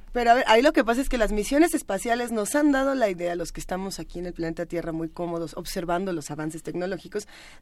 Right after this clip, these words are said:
de que sabemos muchísimo más de lo que realmente, eh, sabemos y de que estamos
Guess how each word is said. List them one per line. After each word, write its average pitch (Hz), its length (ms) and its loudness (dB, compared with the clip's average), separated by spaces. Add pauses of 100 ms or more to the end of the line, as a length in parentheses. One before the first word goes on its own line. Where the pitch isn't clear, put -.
de 226 220 6
que 226 380 4
sabemos 240 480 4
muchísimo 294 640 8
más 254 300 10
de 269 100 8
lo 226 120 4
que 196 120 2
realmente, 226 800 4 (340)
eh, 180 440 2
sabemos 196 520 4
y - 120 -2
de 190 100 0
que - 100 -4
estamos 240 360 4